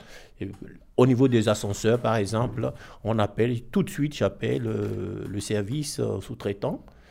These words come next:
qui vient et qui répare et qui, voilà. Donc les habitants sont contents et ils savent qu'ils peuvent se po-, se po-, se reposer sur une association qui les représente et qui essaie de trouver des solutions à leurs problèmes.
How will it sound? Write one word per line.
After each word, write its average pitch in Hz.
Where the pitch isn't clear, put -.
qui 113
vient 156
et 107
qui 123
répare 110
et 98
qui, 101
voilà. 90
Donc 98
les 101
habitants 101
sont 110
contents 113
et 104
ils 98
savent 110
qu'ils -
peuvent 117
se 117
po-, 117
se 117
po-, 120
se 120
reposer 110
sur 123
une 110
association 110
qui 113
les 98
représente 107
et 107
qui 110
essaie 113
de 107
trouver 98
des 104
solutions 95
à 92
leurs 95
problèmes. -